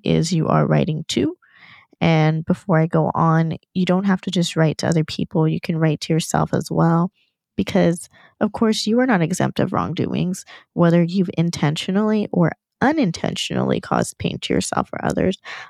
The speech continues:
I'm sure there is something in your closet that you need to release, and that's okay. So go ahead and write yourself down as well. But of course, if you're not at that stage where you're able to hold yourself accountable, or if you can't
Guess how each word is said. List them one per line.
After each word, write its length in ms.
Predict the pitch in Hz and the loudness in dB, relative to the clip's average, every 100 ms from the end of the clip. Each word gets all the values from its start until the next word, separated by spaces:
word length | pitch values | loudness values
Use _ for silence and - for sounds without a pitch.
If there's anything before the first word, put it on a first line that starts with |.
| - | -4
I'm 140 | 190 | -2
sure 320 | 185 - 185 | 0 2 2
there 140 | 175 160 | 4 2
is 100 | 185 | 0
something 400 | - 160 185 165 | -2 -4 -2 -2
in 120 | - | -2
your 120 | 151 | -2
closet 560 | - - 254 247 247 - | -4 0 2 2 0 0
that 120 | 175 | -2
you 100 | 175 | 0
need 160 | 165 165 | -2 -2
to 140 | - | 0
release, 380 | 160 165 180 - | 2 4 2 0
and 140 | 180 | 0
that's 220 | 180 180 247 | 0 0 -4
okay. 340 | - 320 - _ - - - | -2 -2 -4 _ -20 -20 -14
So 200 | - 175 | -2 2
go 200 | 175 175 | 4 4
ahead 480 | 196 175 160 160 180 | 4 4 4 4 0
and 580 | - 160 156 151 156 156 | -2 0 2 2 0 -2
write 220 | 170 - | -2 -2
yourself 260 | 170 - - | -4 -2 -2
down 220 | 175 - | -2 -2
as 120 | - - | -4 -6
well. 200 | - - _ _ _ _ _ _ _ - - | -12 -14 _ _ _ _ _ _ _ -16 -10
But 280 | 220 196 196 | -2 2 2
of 100 | 196 | 0
course, 400 | - 170 175 - - - - - | 2 2 2 0 -18 -20 -20 -6
if 180 | - 185 | -2 2
you're 120 | 185 | 2
not 280 | 185 180 165 | 2 2 2
at 160 | 170 - | 0 0
that 160 | 170 - | 0 -2
stage 440 | - 185 175 - | -2 0 0 0
where 80 | 165 | 2
you're 140 | 156 | 2
able 220 | - 175 170 | 2 0 0
to 120 | 180 | -2
hold 240 | - 180 | 0 0
yourself 320 | 175 - 170 - | 0 0 -2 -2
accountable, 720 | - 175 170 175 165 160 - - _ | -2 0 2 2 4 4 0 -8 _
or 200 | - 175 | -2 2
if 240 | 165 165 - | 4 2 -2
you 100 | - | -6
can't 320 | - - - | -4 -4 -6